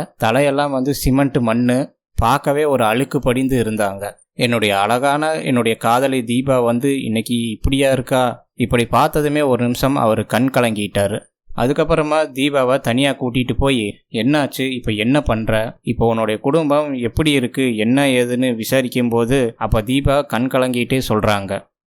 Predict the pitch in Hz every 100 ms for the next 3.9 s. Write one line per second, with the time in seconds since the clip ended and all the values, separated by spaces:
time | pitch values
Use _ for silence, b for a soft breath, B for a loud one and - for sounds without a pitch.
0 | _ - 127 120 131 135 127 139 156 -
1 | 117 117 113 113 131 143 135 123 127 131
2 | 131 123 120 127 131 127 117 127 131 131
3 | 143 127 120 131 127 117 120 139